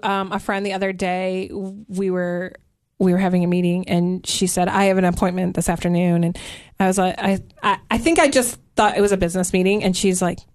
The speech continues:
"Botox." Like, it was this, <laughs> she had to, like, you know,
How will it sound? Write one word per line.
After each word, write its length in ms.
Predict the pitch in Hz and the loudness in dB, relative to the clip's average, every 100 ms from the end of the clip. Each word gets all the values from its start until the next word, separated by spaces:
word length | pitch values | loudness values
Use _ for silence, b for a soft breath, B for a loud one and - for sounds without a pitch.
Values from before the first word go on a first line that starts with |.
| _ - | _ -10
"Botox." 640 | - - - - - - | -10 -10 -14 -16 -12 -2
Like, 160 | 202 196 - | 2 2 2
it 180 | 220 | 4
was 140 | 226 220 | 4 4
this, 340 | 226 226 220 | 4 2 2
<laughs> 20 | |
she 180 | - 226 | 2 2
had 160 | 226 208 | 4 4
to, 60 | 208 | 4
like, 300 | 196 190 - B B B | 4 2 -4 B B B
you 180 | 240 240 | 4 4
know, 300 | 220 202 | 4 2